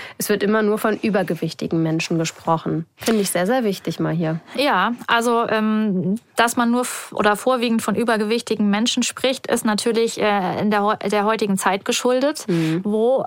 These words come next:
Speaker 2: eben mehr als, äh, sechzig Prozent, also genau genommen neunundfünfzig Prozent, ähm, der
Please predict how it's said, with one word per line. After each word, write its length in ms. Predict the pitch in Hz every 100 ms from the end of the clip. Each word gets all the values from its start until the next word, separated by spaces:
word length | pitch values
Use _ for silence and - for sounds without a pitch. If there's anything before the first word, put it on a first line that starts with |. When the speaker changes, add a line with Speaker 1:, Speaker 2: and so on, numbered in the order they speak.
| -
Speaker 2:
eben 320 | - 233 220
mehr 320 | 208 226 233 202
als, 340 | 208 202 -
äh, 220 | 208 208
sechzig 420 | 208 208 - 208
Prozent, 420 | - 202 - 226 233
also 200 | 196 175
genau 240 | 170 175
genommen 200 | 175 175
neunundfünfzig 640 | 190 247 254 269 - 226
Prozent, 540 | - 214 - 214 220 -
ähm, 340 | 196 202 196 -
der 260 | 196 208